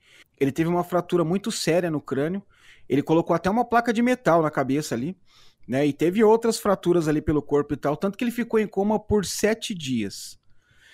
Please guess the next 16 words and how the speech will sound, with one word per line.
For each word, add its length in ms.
É... 760
Após 320
esse 160
acidente, 500
a 80
família 320
dele 180
notou 360
que 80
ele 80
começou 460
a 20
mudar 360
o 60
seu 220
comportamento. 960